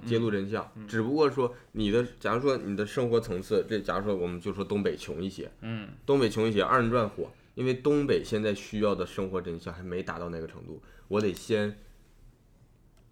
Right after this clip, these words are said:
Speaker 2: 先能这个
Speaker 1: 简单的快乐。
Speaker 2: 简单的快乐。
Speaker 1: 嗯。
Speaker 2: 啊，那你说北京，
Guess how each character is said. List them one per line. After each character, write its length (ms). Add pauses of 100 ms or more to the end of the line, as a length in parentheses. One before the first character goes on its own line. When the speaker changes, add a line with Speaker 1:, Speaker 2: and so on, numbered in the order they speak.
Speaker 2:
先 380
能 220
这 120
个 260
Speaker 1:
简 180
单 140
的 80
快 180
乐。 80
Speaker 2:
简 100
单 140
的 80
快 220
乐。 200
Speaker 1:
嗯。 240 (180)
Speaker 2:
啊， 260 (380)
那 160
你 180
说 260 (160)
北 200
京， 240